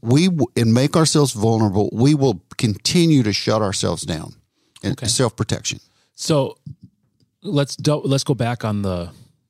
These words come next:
Speaker 2: uh, the enemy being a, a lion to,
Speaker 1: Mm-hmm.
Speaker 2: uh, seek out,
Speaker 1: Mm-hmm.
Speaker 2: devour his
Speaker 1: Mm-hmm.
Speaker 2: prey.
Speaker 1: Mm-hmm.
Speaker 2: Um, when you're alone, you're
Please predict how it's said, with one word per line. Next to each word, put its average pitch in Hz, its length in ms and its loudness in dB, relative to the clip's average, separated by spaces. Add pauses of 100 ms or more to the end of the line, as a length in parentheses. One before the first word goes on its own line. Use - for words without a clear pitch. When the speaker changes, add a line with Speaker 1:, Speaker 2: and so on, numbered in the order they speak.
(120)
Speaker 2:
uh, 87 220 -6 (2500)
the 113 320 0
enemy 107 260 0
being 92 480 -4
a, 90 260 -12
a 101 60 -6
lion 90 540 -6
to, 92 320 -10 (120)
Speaker 1:
Mm-hmm. 95 520 -4
Speaker 2:
uh, 85 240 -10 (480)
seek - 420 -4
out, 85 240 -6 (460)
Speaker 1:
Mm-hmm. 98 160 -4
Speaker 2:
devour 90 520 -2
his 92 140 -8
Speaker 1:
Mm-hmm. 101 120 -2
Speaker 2:
prey. 95 280 -6 (100)
Speaker 1:
Mm-hmm. 98 500 -10
Speaker 2:
Um, 85 460 -10 (2250)
when 120 240 0
you're 139 160 4
alone, 131 640 2
you're 110 360 0